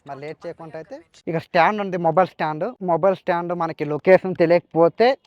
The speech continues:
పెట్టుకోవచ్చు. మీకోసం నేను పెడుతున్నా, నాకు ఐడియా ఉంది. మీరు వన్ వీక్ చేస్తే మీరు కింగ్ అయ్యి ఈ అసలు మ్యాప్ కూడా చూడకుండా వెళ్ళిపోతారు. ఇది కొత్త వాళ్ళ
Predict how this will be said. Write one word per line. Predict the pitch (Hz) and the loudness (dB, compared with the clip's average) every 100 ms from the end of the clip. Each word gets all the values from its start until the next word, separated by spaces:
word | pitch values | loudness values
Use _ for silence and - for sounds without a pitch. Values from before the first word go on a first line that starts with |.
| - | -8
పెట్టుకోవచ్చు. | 156 - 180 147 - 208 233 _ 143 | -8 -2 -2 -2 -6 -12 -12 _ -10
మీకోసం | 170 190 185 196 | -8 -4 -6 -6
నేను | 170 | -6
పెడుతున్నా, | 165 165 160 165 151 | -8 -8 -10 -8 -8
నాకు | 147 - 135 | -8 -8 -8
ఐడియా | 139 151 131 | -6 -8 -10
ఉంది. | 120 160 220 _ 156 | -12 -16 -18 _ -10
మీరు | 196 226 240 202 | -6 -4 -4 -2
వన్ | 185 190 | -4 -4
వీక్ | 196 220 - | -6 -6 -2
చేస్తే | 202 - 220 226 220 | -2 0 0 0 0
మీరు | 180 175 160 - | -2 -2 -4 -8
కింగ్ | 180 202 | -4 -2
అయ్యి | 202 220 _ _ - | -2 -2 _ _ -4
ఈ | 160 156 | 0 2
అసలు | - 175 160 | 0 -2 4
మ్యాప్ | 165 190 _ | 4 4 _
కూడా | 214 196 | 0 2
చూడకుండా | 190 180 175 | 0 0 -2
వెళ్ళిపోతారు. | 160 147 135 123 185 _ 143 | -2 -2 -2 -4 -4 _ -6
ఇది | 160 - | -6 0
కొత్త | 147 - 185 | -2 0 2
వాళ్ళ | 190 | 4